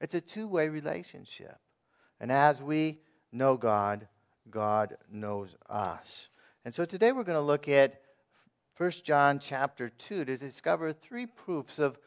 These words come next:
knowing God. How do we know if a person knows God? How do we know if we know God? And these will help us to examine our own lives and the lives of those around us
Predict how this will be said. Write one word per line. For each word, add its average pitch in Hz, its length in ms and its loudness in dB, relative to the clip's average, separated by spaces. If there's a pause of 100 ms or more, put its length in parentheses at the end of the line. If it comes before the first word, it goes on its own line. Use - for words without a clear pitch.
(220)
knowing 151 420 0
God. 95 320 0
How 139 160 0
do 240 100 -6
we 214 160 -4
know 170 340 2
if 151 100 -4
a 147 80 -6
person 139 440 -8
knows 117 280 -2
God? 95 260 -6
How 123 100 -6
do 165 120 -6
we 180 100 -4
know 139 260 4
if 143 240 -2
we 220 200 -6
know 143 180 0
God? 95 320 -4
And 113 100 -8
these 165 200 -6
will 190 160 0
help 170 280 0
us 170 140 0
to 160 140 -8
examine 151 480 -2 (340)
our 113 160 4
own 196 320 2
lives 101 460 -2
and 123 100 -4
the 123 60 -2
lives 131 360 6
of 117 120 -12
those 123 200 -2
around 135 480 4
us 104 360 0